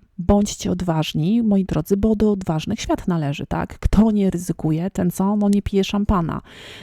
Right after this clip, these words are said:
E, życie jest po prostu za krótkie na to, żeby stać w miejscu, słuchajcie, więc trzeba coś zwyczajnie robić. Jeżeli czegoś bardzo chcecie, zróbcie to.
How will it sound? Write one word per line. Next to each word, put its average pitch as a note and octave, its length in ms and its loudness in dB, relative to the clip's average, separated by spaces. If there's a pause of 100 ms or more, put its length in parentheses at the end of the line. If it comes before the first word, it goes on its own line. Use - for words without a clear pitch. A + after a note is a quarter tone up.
(140)
E, F#3 80 6
życie G#3+ 200 0
jest - 120 -2
po - 60 -16
prostu - 260 -2
za G3 140 0
krótkie - 440 -2
na F3 160 0
to, F#3 140 -2
żeby F3+ 180 -2
stać F#3 260 -4
w G3 40 -2
miejscu, A3+ 360 0
słuchajcie, E3+ 480 -2
więc E3+ 260 -4
trzeba F#3 380 0
coś - 480 -2
zwyczajnie F3+ 540 0
robić. F3 400 -2
Jeżeli F3 300 -2
czegoś G3+ 340 0
bardzo F#3+ 460 0
chcecie, F3 540 -6 (140)
zróbcie A#3+ 500 -2
to. - 220 -4